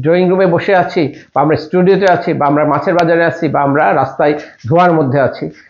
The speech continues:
যেখানেই থাকি, আমাকে কিন্তু শ্বাস বন্ধ করার কোনো উপায় নাই। প্রতি মুহূর্তে আমাকে বারো থেকে চোদ্দ বার শ্বাস নিতে হয়। এই শ্বাসের সাথে যা কিছু আমাদের শ্বাসনালীতে ঢুকে যায়, যদি এই শ্বাসনালী দিয়ে যা ঢুকে যায়,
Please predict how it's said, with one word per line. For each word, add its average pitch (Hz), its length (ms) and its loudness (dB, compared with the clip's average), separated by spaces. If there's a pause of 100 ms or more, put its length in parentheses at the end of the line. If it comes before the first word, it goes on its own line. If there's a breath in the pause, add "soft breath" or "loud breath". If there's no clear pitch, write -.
(120)
যেখানেই 240 340 2
থাকি, 156 240 -2
আমাকে 170 280 0
কিন্তু 185 240 -4
শ্বাস 180 320 -2
বন্ধ 160 300 2
করার 147 320 0
কোনো 147 180 -2
উপায় 127 280 0
নাই। 143 380 0 (260 loud breath)
প্রতি 185 180 0
মুহূর্তে 156 300 2
আমাকে 143 340 0
বারো 143 280 0
থেকে 135 180 -4
চোদ্দ 135 240 -2
বার 131 120 0
শ্বাস 143 280 -6
নিতে 123 180 -8
হয়। 123 140 -10 (320 soft breath)
এই 165 40 0
শ্বাসের - 280 -2
সাথে 175 280 -2
যা 147 160 0
কিছু 190 240 -2
আমাদের 147 200 0
শ্বাসনালীতে 123 420 -2
ঢুকে 123 300 -4
যায়, - 140 -6 (400 loud breath)
যদি 202 260 2
এই 214 240 0
শ্বাসনালী 202 560 0
দিয়ে 185 280 2
যা 160 420 2 (220)
ঢুকে 151 260 0
যায়, 160 260 2